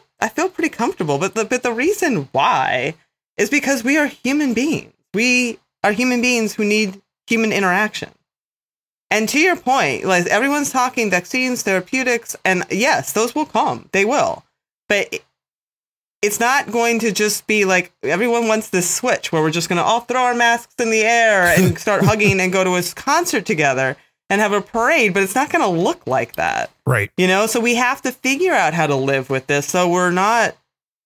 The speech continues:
Speaker 1: so we're living. So we're actually living. 'Cause if you, if you start just going, "Why?" then why anything? Why eat outside even if you could eat in your home?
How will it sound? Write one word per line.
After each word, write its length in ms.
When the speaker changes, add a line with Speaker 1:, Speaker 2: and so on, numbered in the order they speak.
Speaker 1:
so 120
we're 140
living. 520
So 120
we're 100
actually 440
living. 400
'Cause 160
if 140
you, 160
if 160
you 160
start 320
just 320
going, 440
"Why?" 520
then 140
why 240
anything? 580
Why 300
eat 300
outside 720
even 380
if 120
you 100
could 140
eat 160
in 80
your 100
home? 400